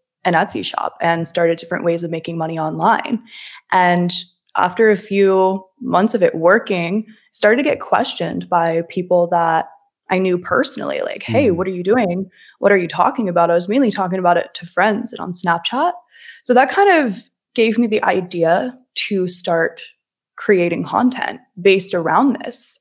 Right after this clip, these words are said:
Speaker 1: And especially with such a crazy time in the world, I felt that it was bringing value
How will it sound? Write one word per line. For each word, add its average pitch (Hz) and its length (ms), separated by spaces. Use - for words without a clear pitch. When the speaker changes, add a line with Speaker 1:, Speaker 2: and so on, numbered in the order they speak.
Speaker 1:
And 185 140
especially 185 480
with 180 120
such 175 220
a 202 60
crazy 180 400
time 175 260
in 170 80
the 160 80
world, 185 480
I 185 100
felt 185 300
that 180 160
it - 60
was 170 160
bringing 175 600
value 180 800